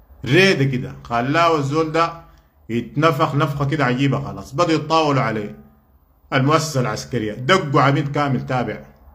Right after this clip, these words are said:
للجيش في الفاشر. حتى الناس الدقوا ذاتهم ما تحاسبوا.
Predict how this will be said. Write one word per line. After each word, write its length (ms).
للجيش 600
في 60
الفاشر. 440
حتى 260
الناس 180
الدقوا 300
ذاتهم 240
ما 80
تحاسبوا. 480